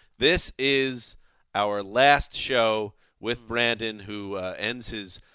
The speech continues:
Speaker 1: his temporary employment, unfortunately, with N F L Media. Uh, Irishman, how you feeling at this time?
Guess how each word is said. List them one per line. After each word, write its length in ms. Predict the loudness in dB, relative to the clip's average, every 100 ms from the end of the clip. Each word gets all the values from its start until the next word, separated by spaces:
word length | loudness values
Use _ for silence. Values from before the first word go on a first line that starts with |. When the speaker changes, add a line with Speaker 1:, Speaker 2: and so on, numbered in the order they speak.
| _
Speaker 1:
his 340 | _ -12 -12 -12
temporary 500 | -10 -8 -4 -4 -4
employment, 520 | -8 -8 -8 -8 -12
unfortunately, 600 | -16 -12 -8 -8 -10 -14
with 260 | -10 -10 -12 -20 _ -10
N 100 | -10
F 120 | -6
L 120 | -6
Media. 500 | -4 -4 -2 0 -2 -4 _ _ _
Uh, 240 | -6 -6 -4
Irishman, 480 | 0 0 0 -6 -4
how 100 | -2
you 120 | -2
feeling 260 | -2 -6 -6
at 80 | -10
this 140 | -12
time? 180 | -12 -14